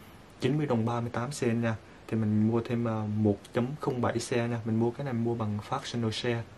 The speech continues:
à, bằng tiền một trăm đồng nha. Và thêm mười xe của S P S D. Thì cái S P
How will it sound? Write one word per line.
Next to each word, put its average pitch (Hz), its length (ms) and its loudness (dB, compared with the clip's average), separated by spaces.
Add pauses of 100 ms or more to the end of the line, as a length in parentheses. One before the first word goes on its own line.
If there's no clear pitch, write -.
(360)
à, 107 240 0
bằng 107 180 0
tiền 107 260 6
một 107 200 0
trăm 120 180 0
đồng 104 200 2
nha. 113 140 0 (800)
Và 107 460 2 (560)
thêm 131 280 -2
mười 127 240 10
xe 127 360 0
của 113 480 2 (200)
S - 180 -10
P - 20 -16
S 139 400 2
D. 135 40 2 (460)
Thì 117 100 6
cái - 280 2
S - 120 -8
P - 40 0